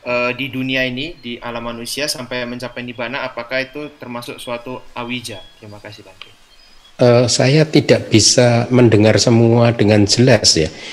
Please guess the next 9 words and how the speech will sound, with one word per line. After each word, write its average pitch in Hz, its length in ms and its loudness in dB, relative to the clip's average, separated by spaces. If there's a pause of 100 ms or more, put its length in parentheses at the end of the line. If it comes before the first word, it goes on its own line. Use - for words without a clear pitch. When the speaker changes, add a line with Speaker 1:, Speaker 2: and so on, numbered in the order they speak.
(420)
Speaker 2:
Kalau 135 240 4
ada 143 320 6
orang 139 320 6
berbahagia 113 880 6
terus 139 400 6
walaupun 117 480 6
dia 117 240 6
menderita 117 640 6
ya. 82 240 0